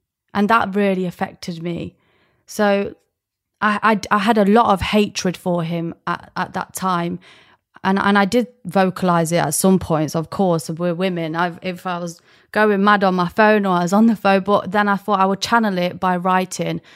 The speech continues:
and I'd be true to how I'm actually feeling. Even if it's not nice, even if I don't like that person that I'm showing myself in, that's still there and I have to be real to that. So some of that I feel like I might release at some point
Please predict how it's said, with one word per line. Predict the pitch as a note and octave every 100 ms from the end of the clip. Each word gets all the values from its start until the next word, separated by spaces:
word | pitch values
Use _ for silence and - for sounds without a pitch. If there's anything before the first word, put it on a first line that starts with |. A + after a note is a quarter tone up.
| -
and | -
I'd | F#3
be | F3+
true | F#3 - A3 G#3
to | -
how | E3+ G3 F#3+
I'm | F3+
actually | F3+ - F#3+
feeling. | - G#3+ G3+ F3 F3
Even | - A#3+ A#3
if | A3+ -
it's | -
not | G#3 -
nice, | G3+ G3+ F3 -
even | G#3+ A3
if | G#3+
I | G#3+
don't | G3+ G#3 G3
like | G3+ F#3+
that | - -
person | G#3 G3 F#3+ F#3+ F#3
that | F3+
I'm | F3+ F3+ F3 _ _ _ _
showing | - A3+ G#3+ F#3+
myself | E3+ - F3 E3+ -
in, | E3+ F3+ - _ _
that's | F#3 G#3 -
still | - G3+ F#3
there | F#3+ F3+ E3
and | F3 F3+
I |
have | E3 F#3 -
to | E3+
be | F3+
real | F3 F#3+ F3+
to | -
that. | E3+ E3 - _ _ _ _ _ -
So | G3+
some | - C#4
of | B3+ G3+
that | F#3+ F3+
I | F#3
feel | F#3 G#3+ G3
like | F#3 F3+
I | F#3+
might | F#3 G3 F#3+ F#3
release | E3+ F#3 F#3+ F#3+ F#3+ F#3+ -
at | F3+ -
some | - F#3+
point | F#3 F3+ E3+ E3+